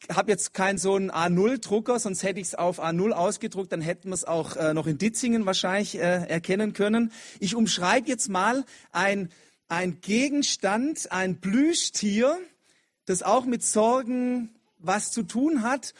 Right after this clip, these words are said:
und jeder darf mal wieder für sich so ein bisschen überlegen, was sich dahinter verbirgt. Ich hab's hier, von dem her kann ich's umschreiben. Man kann's in verschiedenen Größen kaufen, von so und wahrscheinlich bis so, im Spielwarenladen im Normalfall.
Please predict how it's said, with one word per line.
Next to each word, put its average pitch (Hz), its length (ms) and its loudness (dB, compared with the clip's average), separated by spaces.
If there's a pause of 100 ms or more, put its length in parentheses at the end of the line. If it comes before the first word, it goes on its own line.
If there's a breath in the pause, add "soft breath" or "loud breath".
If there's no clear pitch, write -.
und 202 180 0
jeder 220 200 2
darf 214 240 2
mal 214 140 0
wieder 196 120 -2
für 180 100 -2
sich 220 200 0
so 233 80 2
ein 185 80 -2
bisschen 202 180 -4
überlegen, 208 880 0 (280 loud breath)
was 165 220 -6
sich 180 100 -10
dahinter 175 300 -2
verbirgt. 165 540 -2 (300 loud breath)
Ich 151 180 -2
hab's 220 220 2
hier, 240 220 2
von 185 140 0
dem 185 120 4
her 190 80 0
kann 196 140 -2
ich's 185 100 -4
umschreiben. 202 540 2 (680 loud breath)
Man 185 140 0
kann's 254 300 4
in 254 100 0
verschiedenen 240 420 0
Größen 262 400 2
kaufen, 240 260 2
von 190 200 0
so 208 260 6
und 254 120 2
wahrscheinlich 202 480 -2
bis 185 260 -4
so, 160 420 4 (140)
im 208 160 2
Spielwarenladen 170 1300 2
im 156 120 -4
Normalfall. 127 600 -2